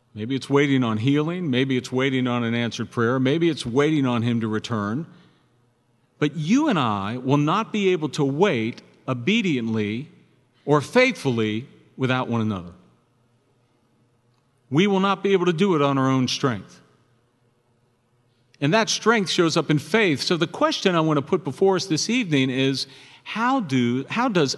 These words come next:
other people's faith affect you? How do other people's faith give you the strength to wait on God? Because Paul tells us there's two ways. One is the power of others' faith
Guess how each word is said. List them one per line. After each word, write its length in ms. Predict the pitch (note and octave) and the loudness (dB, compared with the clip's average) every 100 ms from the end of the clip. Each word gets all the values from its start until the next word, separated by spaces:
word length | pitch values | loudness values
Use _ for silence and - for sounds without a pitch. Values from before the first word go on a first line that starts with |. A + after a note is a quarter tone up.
| - | -6
other 220 | G3+ A#3+ | -4 -4
people's 540 | - - D#3+ D3 C3+ - | -4 -6 -4 -4 -6 -8
faith 640 | - F3+ A2+ A2+ - - _ _ _ _ | -4 -2 -2 -4 -8 -18 _ _ _ _
affect 440 | C3 - A#2+ - | -6 -4 -4 -6
you? 120 | F#2+ - - _ _ _ _ _ _ _ _ _ _ _ _ _ _ _ _ _ _ | -10 -12 -20 _ _ _ _ _ _ _ _ _ _ _ _ _ _ _ _ _ _
How 240 | - G#3 | -4 -2
do 240 | G#3 F3+ - | 2 0 0
other 300 | F#3+ G#3+ B3 | -2 -2 -4
people's 560 | - - G3 E3+ F3+ F3 | 0 0 0 -2 -2 -2
faith 640 | - F#3 E3 A#2 A#2 - - _ D3+ | -4 -2 0 -2 -4 -10 -20 _ -14
give 300 | A#2 F#3 A3+ | -2 0 0
you 300 | D#3+ D3 C3 | 0 2 2
the 100 | B2 | 2
strength 600 | B2 - - E3 C3 B2 - | -2 -4 -2 0 0 -2 -2
to 100 | C3+ | 0
wait 360 | C3 B2+ B2+ - - | 2 2 -2 -8 -6
on 260 | A#2 A#2 | -2 -2
God? 400 | A2+ A2+ F#2 - - _ _ _ _ _ _ _ _ _ | -2 -4 -6 -12 -20 _ _ _ _ _ _ _ _ _
Because 320 | - B2+ D#3 - | -6 0 -2 -2
Paul 340 | - G3 G3+ | -2 0 0
tells 300 | - F3 D#3 | 0 -2 -2
us 180 | D#3 - | -6 -2
there's 260 | D3 C3+ | -2 -2
two 200 | - G3 | -4 -2
ways. 440 | D3 F#2+ F#2+ - - _ _ _ _ _ _ _ _ _ - _ _ _ | -2 -4 -8 -16 -18 _ _ _ _ _ _ _ _ _ -20 _ _ _
One 240 | C#3 F3+ F3 | 0 2 2
is 180 | C#3 | 0
the 80 | C#3+ | -4
power 560 | - - G#3+ A3+ C3 A#2 | -8 -2 2 2 2 -2
of 180 | A#2 A2+ | -2 -2
others' 300 | A2 G#2+ - | -2 -2 -2
faith 520 | B2 G#2+ A2 - | 0 0 -2 -8